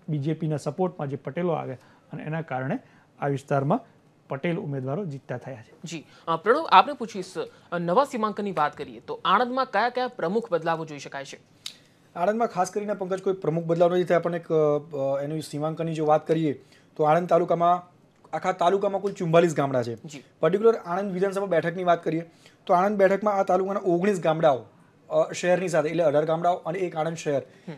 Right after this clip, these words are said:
Speaker 3: એનો સમાવેશ આ બેઠકમાં કરવામાં આવ્યો છે. અ, બીજું, અ, એક મહત્વની વાત છે કે પર્ટિક્યુલર એક બેઠકમાં generally જોવા જઈએ તો મહાનગરપાલિકા અને નગરપાલિકા, અ, બહુ જવલ્લે જ જોવા મળે છે કે એક કરતાં વધારે હોય, પરંતુ, અ, પર્ટિક્યુલર આ બે ફ-, બેઠકની વાત કરીએ તો વલ્લભ વિદ્યાનગર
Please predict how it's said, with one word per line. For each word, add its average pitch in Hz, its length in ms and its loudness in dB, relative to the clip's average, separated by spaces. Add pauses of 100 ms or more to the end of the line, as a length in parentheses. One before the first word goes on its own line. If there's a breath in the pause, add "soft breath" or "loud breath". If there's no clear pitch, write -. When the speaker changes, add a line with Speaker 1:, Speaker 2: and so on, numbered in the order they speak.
Speaker 3:
એનો 175 160 2
સમાવેશ 175 400 2
આ 160 60 4
બેઠકમાં 151 320 4
કરવામાં 139 300 0
આવ્યો 127 140 0
છે. 123 120 -4 (500 soft breath)
અ, 175 160 6
બીજું, 247 420 0
અ, 196 160 -2 (480)
એક 208 160 -4
મહત્વની 202 340 2
વાત 196 180 4
છે 214 120 0
કે 220 220 6
પર્ટિક્યુલર 190 480 0
એક 185 120 2
બેઠકમાં 180 440 0
generally 165 300 -4
જોવા 160 220 -2
જઈએ 170 180 -4
તો 170 320 -4
મહાનગરપાલિકા 156 640 -2
અને 156 140 -6
નગરપાલિકા, 151 640 0 (380 soft breath)
અ, 156 220 4
બહુ 170 200 0
જવલ્લે 175 280 4
જ - 20 -4
જોવા 160 200 2
મળે 156 220 2
છે 151 60 -6
કે 151 500 -4
એક 156 140 -2
કરતાં 156 220 2
વધારે 147 240 4
હોય, 143 100 0
પરંતુ, 170 460 -2 (380 soft breath)
અ, 151 340 6
પર્ટિક્યુલર 180 420 2
આ 180 80 6
બે 196 100 2
ફ-, 202 160 -2
બેઠકની 190 360 2
વાત 180 200 0
કરીએ 196 140 0
તો 196 100 0
વલ્લભ 156 300 0
વિદ્યાનગર 185 420 0